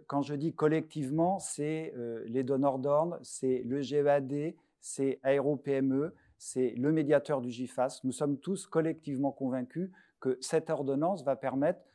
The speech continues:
de régler le problème auquel nous sommes confrontés. Pour autant, il faut être sûr que l'ordonnance est efficace. C'est pour ça que, je reviens sur ce point, nous allons mesurer en permanence, de façon continue,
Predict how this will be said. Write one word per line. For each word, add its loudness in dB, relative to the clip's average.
de -2
régler 0
le 2
problème 0
auquel -2
nous -2
sommes 0
confrontés. -12
Pour 0
autant, 2
il -4
faut -2
être 4
sûr 0
que 2
l'ordonnance 4
est -4
efficace. -8
C'est -2
pour -4
ça 6
que, -2
je -4
reviens 2
sur -6
ce -8
point, -2
nous 2
allons 6
mesurer 4
en 0
permanence, 2
de -4
façon -6
continue, -4